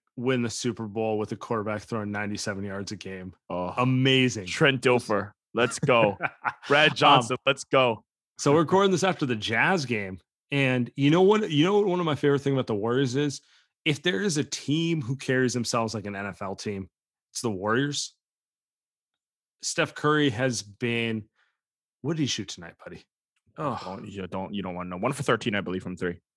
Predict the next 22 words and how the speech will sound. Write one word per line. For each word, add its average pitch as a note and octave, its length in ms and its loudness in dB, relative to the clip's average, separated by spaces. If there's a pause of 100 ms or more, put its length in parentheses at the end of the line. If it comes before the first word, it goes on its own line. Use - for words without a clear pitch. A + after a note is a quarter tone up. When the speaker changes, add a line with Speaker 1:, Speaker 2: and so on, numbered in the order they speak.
(1160)
Speaker 1:
I - 400 2
guarantee F3 560 4
you D3+ 280 6
Speaker 2:
<laughs> - 140 2
Speaker 1:
from C#3 160 -8
the C3+ 100 0
time C3+ 380 0
we B2 400 0 (100)
record B2+ 420 0
this A#2 140 -6
podcast A#2 600 -2
and G#2 120 -6
leak, A2 420 -6 (360)
we, C3 180 4 (240)
or A2 260 -2 (100)
post, A2 420 -4
we C3 160 2
will C3 140 2
not B2+ 180 0
have B2+ 140 0
a A#2 60 -2
leak G#2+ 540 -4